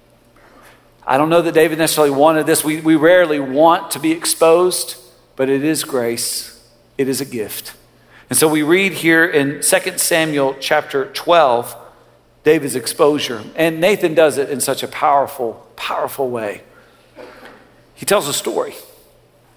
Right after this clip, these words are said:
and he turns it. Second Samuel twelve, beginning in verse one. "And the Lord sent Nathan to David. He came to him and said to him,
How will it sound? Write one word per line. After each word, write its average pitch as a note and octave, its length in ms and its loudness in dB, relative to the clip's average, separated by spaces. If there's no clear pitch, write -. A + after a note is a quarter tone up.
and A#2+ 80 -4
he A#2 60 -6
turns A#2+ 420 -6
it. - 60 -18
Second D#3+ 240 -2
Samuel D#3 280 0
twelve, C3+ 340 2
beginning C3 260 -2
in A#2+ 80 -4
verse A#2+ 240 -4
one. A#2+ 300 -8
"And D#3 120 2
the F3 60 4
Lord A3+ 260 6
sent A3+ 280 0
Nathan F3+ 380 2
to F3 100 -2
David. D3+ 580 0
He D#3 60 -2
came B3+ 300 0
to G#3+ 80 2
him F3+ 160 0
and E3+ 100 -4
said G3+ 220 4
to F3 80 2
him, C#3 380 -2